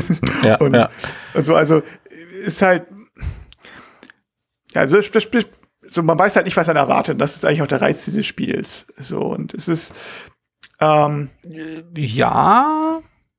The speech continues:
Speaker 1: ja.
Speaker 2: Also ich fand's, ich fand's, also als es rauskam, war, fand ich das super. Also ich habe auch eine
Speaker 1: Mhm.
Speaker 2: Rezension auf das Spielbar geschrieben, das war, glaub ich, eine der ersten Rezensionen, die ich für die Spielbar geschrieben habe, überhaupt.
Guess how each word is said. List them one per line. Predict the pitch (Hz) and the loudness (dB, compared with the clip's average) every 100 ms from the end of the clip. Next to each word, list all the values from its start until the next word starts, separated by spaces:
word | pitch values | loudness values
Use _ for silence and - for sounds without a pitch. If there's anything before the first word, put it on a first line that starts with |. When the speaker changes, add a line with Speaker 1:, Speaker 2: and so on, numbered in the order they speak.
| - - | -14 -6
Speaker 1:
ja. | 156 170 180 233 | -2 2 2 4
Speaker 2:
Also | 202 220 | 4 2
ich | 302 | 2
fand's, | 214 320 311 - - | 2 0 -2 -8 -6
ich | 277 | -2
fand's, | 285 320 262 294 294 262 - - - | 0 0 0 -2 -2 -6 -12 -20 -2
also | 196 220 | 4 4
als | 214 | 2
es | 185 175 | -2 0
rauskam, | 233 - 208 202 202 - | 0 2 2 2 -2 0
war, | 160 160 - - | 2 2 -2 -2
fand | 160 | 0
ich | 143 | 0
das | 127 | -4
super. | - 156 127 - _ _ _ _ | -8 -8 -8 -10 _ _ _ _
Also | 156 | -2
ich | 147 | 0
habe | - | -2
auch | 143 | 0
eine | 107 127 | 2 2
Speaker 1:
Mhm. | 180 - _ | 0 -8 _
Speaker 2:
Rezension | 151 156 139 214 | -6 -4 2 2
auf | 202 | 2
das | 185 | 0
Spielbar | - 175 160 | 0 2 2
geschrieben, | - | 2
das | 156 | -2
war, | 147 | -2
glaub | - | -6
ich, | - | -4
eine | 151 135 | -2 -2
der | - | -2
ersten | 165 190 208 202 | 2 2 0 -2
Rezensionen, | 170 165 156 139 135 | -2 -2 -4 -4 -6
die | |
ich | 135 | -8
für | - | -10
die | |
Spielbar | - - 127 | -6 -2 -2
geschrieben | 123 - 190 | -4 -4 -4
habe, | 185 - | -4 0
überhaupt. | 202 156 131 214 - | 2 4 2 0 -10